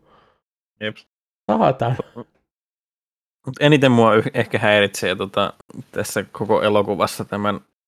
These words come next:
Speaker 1: tota, tota, Kokun, ö, hiukset.
Speaker 2: Mm.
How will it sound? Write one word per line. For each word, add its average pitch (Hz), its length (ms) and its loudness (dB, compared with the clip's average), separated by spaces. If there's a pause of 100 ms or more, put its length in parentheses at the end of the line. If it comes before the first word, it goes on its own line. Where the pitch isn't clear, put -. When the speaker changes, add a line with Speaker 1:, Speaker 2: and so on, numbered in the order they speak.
(300)
Speaker 1:
tota, 104 220 -4
tota, 101 320 -4 (960)
Kokun, 107 420 4 (160)
ö, 76 260 -8 (100)
hiukset. 101 520 -6 (1200)
Speaker 2:
Mm. 147 40 6